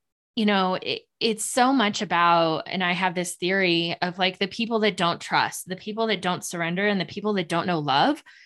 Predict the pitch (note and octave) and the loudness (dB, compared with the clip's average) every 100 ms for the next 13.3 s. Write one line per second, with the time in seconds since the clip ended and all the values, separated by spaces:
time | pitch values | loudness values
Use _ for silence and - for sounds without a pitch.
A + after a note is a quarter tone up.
0 | - - F#3 C#4+ C4 A3 A#3 A3+ G#3 F#3 | -20 -2 2 4 2 0 0 0 0 -2
1 | G3 F3 D#3 D#3+ E3+ - E3+ A3 A#2+ D#2 | -2 -2 -2 -2 -4 -6 -4 -4 -4 -10
2 | - - - _ _ - F3+ E3+ E3 E3 | -16 -16 -16 _ _ -2 0 2 2 0
3 | E3+ F3+ E3 E3 D#3 E3+ F#3 E3 D#3 - | 0 0 0 0 0 0 0 -2 -4 -4
4 | D#3 C#3+ A#3+ B3 D#3 D3 D#3 F3 - G3 | -4 -2 -2 -2 -4 -4 -6 -8 -4 0
5 | G3+ F3+ - - - _ F#3+ F3 G3+ G#3 | 0 0 -8 -20 -20 _ -2 2 2 2
6 | G3+ G3 - G#3+ G#3 G3 F#3 - F3+ F3+ | 2 -2 -2 -2 -4 -6 -4 -4 -2 -2
7 | E3+ E3+ D#3 - - D#3+ D3 C3+ - - | -4 -6 -6 -8 -10 -10 -8 -8 -10 -12
8 | - - F3+ F#3+ F#3+ - F3+ F3 E3+ - | -18 -6 -2 -2 -2 -4 -6 -4 -4 -4
9 | F3 E3 D#3+ - - D#3 C3 G#2+ - - | -4 -2 -2 -4 -6 -8 -6 -6 -8 -12
10 | - - - F3+ E3+ F#3 F#3 G3 D#3 - | -16 -20 -12 -6 -4 -4 -4 -6 -6 -10
11 | _ _ _ _ _ F#3 - - - G#3 | _ _ _ _ _ -8 -6 -6 -2 0
12 | A#3 G3 D#3+ - - D#3 D#3 - - E3+ | 2 2 0 -4 -2 0 -2 -4 -4 -2
13 | E3+ E3 D#3+ | 0 0 -2